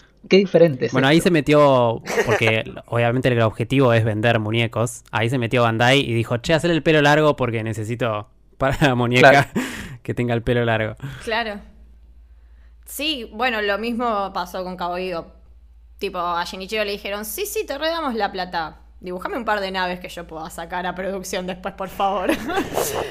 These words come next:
Speaker 3: Pero, pero sí, bueno, y hablando de muñecas, eh, yo me acuerdo de las muñequitas que vendían. Las acá, las nacionales y
Speaker 2: Las de
Speaker 3: populares.
Speaker 2: once.
Speaker 1: Yo tenía.
Speaker 3: Ah, no, no,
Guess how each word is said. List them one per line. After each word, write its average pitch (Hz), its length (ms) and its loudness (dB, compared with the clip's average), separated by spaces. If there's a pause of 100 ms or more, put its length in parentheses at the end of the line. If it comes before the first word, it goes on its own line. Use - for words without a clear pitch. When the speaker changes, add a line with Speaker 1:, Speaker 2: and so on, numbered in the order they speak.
(300)
Speaker 3:
Pero, 196 600 -2
pero 196 180 -6
sí, 233 240 -8
bueno, 262 220 0
y 247 120 0
hablando 277 280 -2
de 320 80 0
muñecas, 240 680 -2
eh, 180 440 -4
yo 240 120 -8
me 247 80 -4
acuerdo 226 320 -2
de 180 80 -4
las 170 160 -8
muñequitas 170 580 -14
que 170 160 -12
vendían. 165 420 -10 (160)
Las 185 240 -8
acá, 180 400 -2
las 190 200 -4
nacionales 214 920 -2 (320)
y 220 120 -8
Speaker 2:
Las 113 180 0
de 107 60 0
Speaker 3:
populares. 113 340 4
Speaker 2:
once. 98 160 0
Speaker 1:
Yo 143 80 0
tenía. - 160 4 (280)
Speaker 3:
Ah, 190 100 -4
no, 208 180 0
no, 220 140 -6